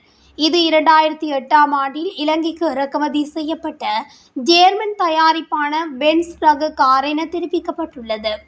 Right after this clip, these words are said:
இலக்கு தகடு இல்லாத இந்த கார் அதிக எடை காரணமாக சந்தேகிக்கப்பட்டு சோதனை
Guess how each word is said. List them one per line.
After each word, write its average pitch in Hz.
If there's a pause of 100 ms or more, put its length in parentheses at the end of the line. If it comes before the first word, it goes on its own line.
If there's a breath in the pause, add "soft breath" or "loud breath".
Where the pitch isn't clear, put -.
(600 soft breath)
இலக்கு 320
தகடு 320 (120)
இல்லாத 285 (180)
இந்த 269 (100)
கார் 302 (120)
அதிக 320
எடை 277
காரணமாக 269
சந்தேகிக்கப்பட்டு 320 (480 soft breath)
சோதனை 339